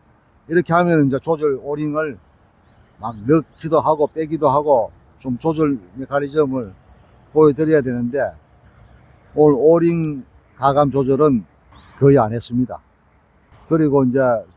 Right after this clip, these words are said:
밑에 중량이 센, 중량이 큰 원편대, 소위 똘편대, 또 완봉대를 하는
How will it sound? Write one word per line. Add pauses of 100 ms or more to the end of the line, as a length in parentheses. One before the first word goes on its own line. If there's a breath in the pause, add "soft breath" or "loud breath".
(560)
밑에
중량이
센, (720)
중량이
큰 (840)
원편대, (680)
소위
똘편대, (1120)
또
완봉대를
하는